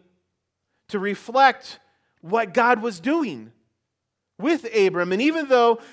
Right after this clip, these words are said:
God had not yet made Abraham a father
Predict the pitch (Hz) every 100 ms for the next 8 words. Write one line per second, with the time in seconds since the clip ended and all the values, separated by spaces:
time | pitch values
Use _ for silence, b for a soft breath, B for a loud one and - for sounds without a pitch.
0 | B B 214 240 247 196 202 214 175 208
1 | 170 190 214 208 202 202 208 185 175 185
2 | 220 196 185 185 185 b b b b 202
3 | 190 - 233 233 240 220 208 208